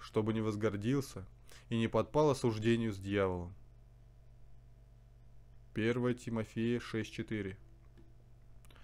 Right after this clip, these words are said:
Тот горд, ничего не знает, но заражён страстью к состязаниям и словопрениям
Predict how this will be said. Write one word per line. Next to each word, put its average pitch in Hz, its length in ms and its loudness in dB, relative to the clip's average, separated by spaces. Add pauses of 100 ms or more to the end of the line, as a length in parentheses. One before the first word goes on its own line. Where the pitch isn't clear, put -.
(300)
Тот 127 380 6
горд, 110 420 2 (540)
ничего 117 420 2
не 120 140 2
знает, 107 580 -2 (520)
но 110 100 0
заражён 117 640 6
страстью 123 760 4
к - 120 -14
состязаниям 113 920 2 (540)
и 107 60 0
словопрениям 107 920 2